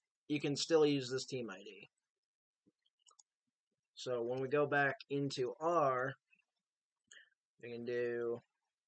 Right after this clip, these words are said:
I'll just say ten E for short, N C A A stats, and the team I D, now that we know Tennessee's is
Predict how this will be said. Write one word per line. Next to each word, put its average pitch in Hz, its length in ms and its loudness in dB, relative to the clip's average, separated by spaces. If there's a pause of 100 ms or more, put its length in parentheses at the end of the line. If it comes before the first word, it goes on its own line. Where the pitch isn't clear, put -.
(1600)
I'll 117 80 -8
just 113 140 -10
say 104 100 -10
ten 104 240 -12
E 107 60 -14 (100)
for - 140 -20
short, 117 340 -16 (1400)
N 139 220 -2
C 143 160 2
A 139 240 4
A 131 40 4
stats, 110 720 -4 (1300)
and 123 240 -6
the 117 60 -6
team 147 320 -4
I 131 180 0
D, 120 500 -4 (1080)
now 135 160 2
that 131 120 4
we 127 80 -2
know 127 140 -4
Tennessee's 123 640 -2
is 110 280 -6